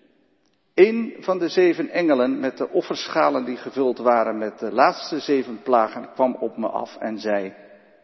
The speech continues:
"Ik wil je de bruid laten zien, de vrouw van het lam."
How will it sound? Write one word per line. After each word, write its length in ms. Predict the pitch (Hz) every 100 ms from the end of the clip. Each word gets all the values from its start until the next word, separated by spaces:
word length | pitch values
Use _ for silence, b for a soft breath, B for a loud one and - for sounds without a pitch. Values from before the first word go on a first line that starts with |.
| _ _ -
"Ik 280 | 202 - -
wil 180 | 165 156
je 140 | 139
de 140 | 127
bruid 400 | - 135 185 -
laten 340 | 117 104 110 104
zien, 280 | 104 87 82 - _ _ _ _ _ _ _ _ _
de 160 | 110
vrouw 500 | 98 131 147 113 - - - - -
van 180 | - -
het 120 | 98
lam." 340 | 98 98 87